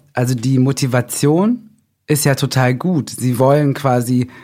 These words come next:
sie wissen, dass das, äh, Jessica helfen könnte. Sie haben irgendwie, ähm, den Glauben daran, dass Bryce bestraft werden könnte. Das sind ja alles, sind sehr, sehr gute und ehrliche Motivationen, um halt Jessica helfen zu wollen.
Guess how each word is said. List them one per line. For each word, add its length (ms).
sie 240
wissen, 280
dass 180
das, 300
äh, 360
Jessica 360
helfen 400
könnte. 460
Sie 360
haben 200
irgendwie, 520
ähm, 440
den 120
Glauben 380
daran, 420
dass 400
Bryce 540
bestraft 580
werden 240
könnte. 260
Das 160
sind 160
ja 120
alles, 360
sind 260
sehr, 160
sehr 140
gute 500
und 240
ehrliche 640
Motivationen, 920
um 260
halt 260
Jessica 400
helfen 420
zu 200
wollen. 340